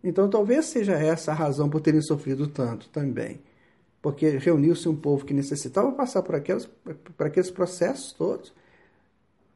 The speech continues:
e também que eles tinham que provar a fidelidade deles. Então, essa é a grande mensagem deles pra nós, assim, no, num primeiro momento, de, de, de extrair da Bíblia algo pra nós, é o seguinte: eles, em, mesmo em todas as dificuldades,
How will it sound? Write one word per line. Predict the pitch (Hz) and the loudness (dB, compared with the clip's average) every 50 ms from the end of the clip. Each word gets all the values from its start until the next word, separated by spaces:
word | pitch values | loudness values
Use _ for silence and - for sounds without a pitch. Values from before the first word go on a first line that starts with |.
| _ _ - | _ _ -4
e | 208 | 0
também | 202 247 233 190 190 202 202 | 2 2 4 4 4 2 2
que | 196 | 2
eles | 208 202 - | 0 -2 0
tinham | - 220 208 | -4 -4 -2
que | 226 226 | -2 -4
provar | 202 - 262 254 226 165 143 165 240 254 | 0 4 4 4 4 4 4 4 2 2
a | 247 | 0
fidelidade | - 202 175 170 165 156 135 139 143 135 135 131 - | 0 -2 0 0 0 -2 -2 -6 -4 -6 -6 -6 -6
deles. | 139 131 120 104 - - - - - - | -10 -10 -10 -12 -12 -14 -20 -18 -10 -6
Então, | 196 196 - 196 202 196 | -6 -2 -2 0 0 0
essa | 180 185 190 - 311 | 0 0 -2 -4 -6
é | 311 | -6
a | |
grande | 240 202 196 196 233 | -4 -2 -2 -2 -2
mensagem | 240 349 349 - - 214 202 202 240 262 | -2 -2 -2 0 0 2 2 4 2 4
deles | 247 196 170 165 - | 4 2 2 2 -2
pra | - 262 262 | -2 -2 0
nós, | 254 180 139 139 143 139 139 | 2 4 4 4 4 2 0
assim, | 131 - - 151 147 | -4 -4 -2 -2 0
no, | 151 147 139 139 139 - - - - | 2 2 2 0 -2 -8 -16 -12 -4
num | - 147 | -2 0
primeiro | 143 156 151 143 151 147 151 | 2 4 4 4 4 4 4
momento, | 147 147 135 123 131 143 143 139 135 | 2 2 2 0 0 0 0 -2 -4
de, | 120 - 135 127 - - - | -6 -6 -6 -6 -8 -8 -8
de, | - 139 147 | -4 -4 -4
de | - - - - 170 | -4 -6 -2 0 0
extrair | 175 - - - 185 165 147 170 233 262 | 0 0 -2 0 2 4 4 6 6 6
da | 247 214 156 | 4 4 0
Bíblia | 123 131 151 165 151 143 139 | 2 2 2 2 2 2 0
algo | 135 139 143 143 147 | 2 0 0 -2 -4
pra | 143 147 131 135 | -4 -2 -2 -2
nós, | 135 135 135 135 147 | 0 2 2 2 2
é | |
o | 185 | 0
seguinte: | - 311 269 240 202 202 196 196 - - _ _ _ _ _ _ _ _ _ _ _ _ _ - | -2 -2 0 0 2 0 0 -2 -6 -16 _ _ _ _ _ _ _ _ _ _ _ _ _ 2
eles, | - 202 208 208 196 190 175 - | 6 8 8 8 8 4 2 -2
em, | 185 175 160 147 - - | -2 -2 -2 -4 -6 -6
mesmo | 160 156 160 180 202 233 233 - 214 | -2 0 4 6 6 6 6 4 2
em | 196 | -2
todas | 196 - 262 294 294 277 | 0 2 2 2 4 4
as | 254 233 | 2 2
dificuldades, | 220 - - 226 214 214 - 156 143 135 131 123 127 127 123 - - - | 0 -2 -6 -2 -2 0 2 2 2 2 2 0 -2 -4 -6 -6 -10 -18